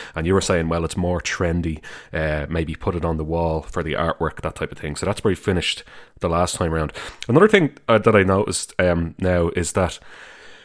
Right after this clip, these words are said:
what also, what also seems to be trendy is the idea of the, the biopic. So you've got the Motley Crue film,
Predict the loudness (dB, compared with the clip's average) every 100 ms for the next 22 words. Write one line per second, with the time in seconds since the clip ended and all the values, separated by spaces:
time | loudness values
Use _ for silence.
0 | _ _ -2 4 8 8 8 8 10 8
1 | 6 6 4 0 4 6 6 4 2 0
2 | 0 0 2 4 4 6 2 0 0 0
3 | -2 -2 2 4 4 0 -10 -12 -6 0
4 | 2 0 -4 -4 -2 0 2 2 0 -2
5 | 2 2 2 0 0 -2